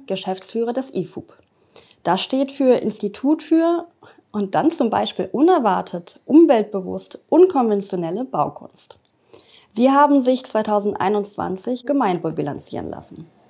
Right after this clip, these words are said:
Liuba Lissner und Klaus Hermann sprechen mit ihm darüber, was sich dadurch initiiert im Büro verändert hat, welche Denkprozesse angestoßen wurden und warum Bernhard Kurz tatsächlich allen interessierten Büros empfiehlt,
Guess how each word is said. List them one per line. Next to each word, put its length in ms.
Liuba 280
Lissner 500
und 140
Klaus 300
Hermann 420
sprechen 380
mit 160
ihm 220
darüber, 640
was 180
sich 260
dadurch 420
initiiert 600
im 120
Büro 200
verändert 440
hat, 300
welche 220
Denkprozesse 720
angestoßen 680
wurden 380
und 160
warum 260
Bernhard 360
Kurz 360
tatsächlich 540
allen 180
interessierten 640
Büros 460
empfiehlt, 560